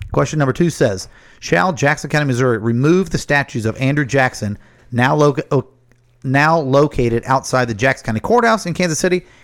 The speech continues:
and the historic Truman Courthouse in Independence?" You will vote yes or no if you're, uh, a member of, if you live in Jackson County. And if you remember the history of this, um, you know, this last summer, these last few months, we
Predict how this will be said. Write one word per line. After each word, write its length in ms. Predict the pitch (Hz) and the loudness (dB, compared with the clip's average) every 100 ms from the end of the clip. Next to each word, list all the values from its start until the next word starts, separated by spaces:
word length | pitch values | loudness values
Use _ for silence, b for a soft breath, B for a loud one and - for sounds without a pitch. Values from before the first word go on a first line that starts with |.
| b b | b b
and 140 | 151 127 | 0 0
the 40 | |
historic 360 | 123 - 165 160 | 0 2 2 2
Truman 240 | 165 156 | -2 -2
Courthouse 480 | 135 143 135 127 113 | 0 0 2 2 0
in 160 | - 123 | -2 0
Independence?" 400 | 120 113 127 - | 0 2 0 -2
You 160 | 135 151 | -2 0
will 120 | 143 | 2
vote 360 | 131 131 139 - b b b | 4 2 0 -10 b b b
yes 340 | 120 143 - | -2 -2 -2
or 60 | 135 | 0
no 140 | 135 | 2
if 140 | 127 | 0
you're, 280 | 131 127 120 _ - | 0 -2 -4 _ -4
uh, 420 | 117 110 107 104 - - | 0 0 0 -4 -8 -6
a 40 | |
member 260 | 120 127 127 | -2 2 2
of, 180 | 104 - | 0 -4
if 140 | 113 143 | -4 -2
you 80 | |
live 220 | 139 135 120 | 2 2 0
in 80 | |
Jackson 300 | 110 120 127 113 | 0 -2 -2 -4
County. 400 | 139 139 110 - B B B B B B | 0 0 -2 -6 B B B B B B
And 80 | 160 | 0
if 60 | 170 | 2
you 60 | |
remember 320 | 208 226 262 247 | 4 4 4 4
the 80 | |
history 420 | 190 226 - 175 139 | 4 2 2 0 2
of 60 | |
this, 440 | 147 175 98 - - | 4 4 2 -6 -4
um, 320 | 120 113 107 - - _ - | 0 0 -2 -8 -20 _ -4
you 140 | 127 | 2
know, 120 | 131 | 2
this 220 | 131 117 | 2 0
last 280 | 143 127 - | 0 0 0
summer, 220 | 156 135 | 0 2
these 120 | 131 113 | 2 2
last 240 | 117 - | 0 -2
few 100 | 123 | 0
months, 300 | 120 117 - | 0 0 0
we 100 | 117 | -2